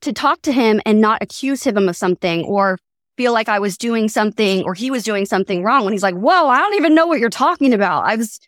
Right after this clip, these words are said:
there was a bunch of people around. You, I'm sorry you feel that way," or whatever it is. But I think we just need to take it as a part of the picture,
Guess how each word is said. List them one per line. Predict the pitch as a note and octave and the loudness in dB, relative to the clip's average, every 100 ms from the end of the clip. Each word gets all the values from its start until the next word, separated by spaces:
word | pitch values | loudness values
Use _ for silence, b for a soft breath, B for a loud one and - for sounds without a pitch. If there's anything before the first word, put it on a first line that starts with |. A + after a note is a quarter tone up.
| _ _ _ _ | _ _ _ _
there | B3+ | 0
was | C4 G#3 A#3 G3 | 0 -2 -4 -4
a | - | -2
bunch | A3 D4 F4+ | 0 0 0
of | D4+ | -2
people | - C4 C4 A3 | -2 -4 -2 0
around. | G#3+ C4+ A#3+ G#3 - | 2 2 2 0 -4
You, | A3+ - _ _ | -10 -12 _ _
I'm | G#3 G#3+ | -2 0
sorry | D4 D4 C4+ | 2 2 2
you | A3 | -2
feel | C4 C4+ | -2 0
that | A3+ E3 | 2 2
way," | F#3 F3+ F#3 | 0 2 0
or | F#3 | 0
whatever | A3+ C#4 A#3+ F#3+ | 0 0 0 0
it | |
is. | F3 F3 G3 - _ b b b | 0 -2 -8 -16 _ b b b
But | G3+ A3+ F#3+ - _ | -2 0 -2 -8 _
I | G3+ | -6
think | G#3+ C4+ | -2 -2
we | C#4+ C#4 | 0 0
just | D4+ D4 | -2 -2
need | C4+ | -6
to | G#3 | -4
take | B3+ G#3 G#3+ | -2 -2 0
it | A#3 A3 - _ _ _ _ _ _ - | 0 0 -4 _ _ _ _ _ _ -4
as | A3+ | -2
a | G#3+ | -2
part | F3+ - F3+ F#3+ | -6 -4 -2 -2
of | G#3+ | -2
the | A3+ | -2
picture, | C4 - C#4 B3+ C4+ | -4 -2 0 2 0